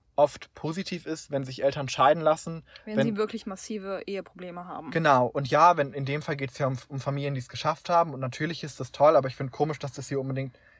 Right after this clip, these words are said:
Speaker 1: an den Familien festgemacht werden
Speaker 2: Ja.
Speaker 1: muss, und nicht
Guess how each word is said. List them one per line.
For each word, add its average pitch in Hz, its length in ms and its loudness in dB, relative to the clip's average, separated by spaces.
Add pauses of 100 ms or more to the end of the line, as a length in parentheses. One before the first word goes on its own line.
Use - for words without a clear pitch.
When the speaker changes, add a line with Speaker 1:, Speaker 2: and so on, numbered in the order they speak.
(200)
Speaker 1:
an 147 140 0
den 147 100 -2
Familien 190 400 0
festgemacht 208 540 0
werden 202 240 8
Speaker 2:
Ja. 214 60 4
Speaker 1:
muss, - 260 -8 (560)
und 151 160 4
nicht 175 380 -2